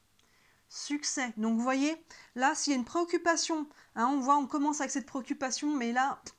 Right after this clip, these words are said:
elle va pas faire long feu, hein. Euh, il y a vraiment quelque chose là qui va se débloquer, qui va aboutir, qui va se matérialiser, se concrétiser pour vous.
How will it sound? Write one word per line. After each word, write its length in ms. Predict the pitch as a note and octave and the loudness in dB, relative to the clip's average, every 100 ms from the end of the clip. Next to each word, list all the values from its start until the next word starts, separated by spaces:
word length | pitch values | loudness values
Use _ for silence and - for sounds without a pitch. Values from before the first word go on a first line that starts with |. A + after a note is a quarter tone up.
| _ | _
elle 120 | A3+ | -6
va 100 | A#3+ | -4
pas 160 | A#3+ B3+ | -4 -6
faire 160 | B3+ | -6
long 100 | A#3 | -6
feu, 200 | A3 F#3 | -6 -6
hein. 100 | G3 - - - | -8 -10 -18 -10
Euh, 240 | G#3 G#3 G3+ | -2 0 2
il 60 | A3+ | 0
y 20 | |
a 60 | |
vraiment 240 | A#3 C4+ D4+ | 0 0 0
quelque 260 | D4+ C#4+ | 0 -2
chose 300 | C#4 D4 D4 | -2 0 0
là 120 | C4 C#4 | 0 -2
qui 200 | - A#3 | -2 -2
va 120 | A#3+ | -2
se 200 | - G#3 | -4 -4
débloquer, 440 | C4 B3+ B3 C#4+ | -4 -2 -4 -4
qui 140 | C4+ A3+ | -4 0
va 140 | A#3 | 2
aboutir, 560 | B3 C4+ C4 - C#4+ D4 | 2 -2 -4 -2 -4 -4
qui 160 | A#3+ | -4
va 160 | G#3+ A3 | -2 -2
se 160 | - | -2
matérialiser, 640 | A3+ B3+ C#4+ C4+ B3 A#3+ C4 | -2 -2 -2 -4 -4 -4 -4
se 120 | C4 | -6
concrétiser 680 | A3+ D4 C#4+ C4+ - B3 C4+ | -4 -4 -4 -4 -4 -4 -4
pour 220 | - A3+ | -4 -6
vous. 220 | A3 C4+ | -2 -2